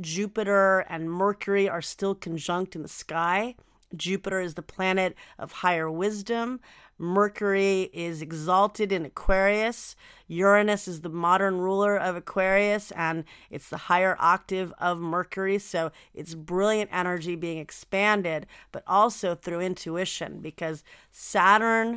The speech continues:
which is no longer conjunct Jupiter, but Saturn's still in Aquarius, Saturn, Jupiter, and Mercury are all in the twelfth house of the imagination. Jupiter is expanding the opportunities to connect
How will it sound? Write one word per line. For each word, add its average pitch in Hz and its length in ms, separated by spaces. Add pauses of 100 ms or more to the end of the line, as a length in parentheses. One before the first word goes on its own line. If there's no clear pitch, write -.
which - 160
is 165 120
no 208 200
longer 208 320
conjunct 170 520
Jupiter, 151 560 (200)
but 147 120
Saturn's 180 440
still 190 240
in 190 80
Aquarius, 165 800 (260)
Saturn, 214 840 (200)
Jupiter, 190 600
and 175 180
Mercury 175 760 (220)
are 170 100
all 185 220
in 190 80
the 180 60
twelfth 170 440
house 165 400
of 180 200
the 185 140
imagination. 156 960 (320)
Jupiter 196 420
is 170 140
expanding 202 960 (340)
the - 200
opportunities 185 880
to - 140
connect 185 720